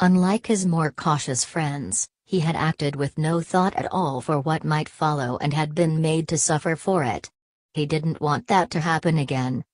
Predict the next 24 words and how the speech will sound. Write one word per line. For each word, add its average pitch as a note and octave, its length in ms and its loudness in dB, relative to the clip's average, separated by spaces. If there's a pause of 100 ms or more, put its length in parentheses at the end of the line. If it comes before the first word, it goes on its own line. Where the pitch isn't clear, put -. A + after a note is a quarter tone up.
(120)
not F#3 280 0
this C#4+ 240 0
time D3 340 2
at C#3 120 -2
least. C#3+ 360 -2 (200)
If - 180 0
they E3 160 0
were E3+ 180 4
play F#3+ 320 2
acting, D3 400 0
he C#3+ 160 0
would D3 160 0
act D#3 280 0
along D3+ 360 0
with D3 160 -2
them. B2+ 320 -2 (720)
He G3+ 120 4
still G3 320 0
had E3+ 240 0
time. D#3+ 480 -4 (460)
"Allow F#3+ 360 2
me," G3 400 4 (200)
he E3+ 140 2
said, D3+ 420 0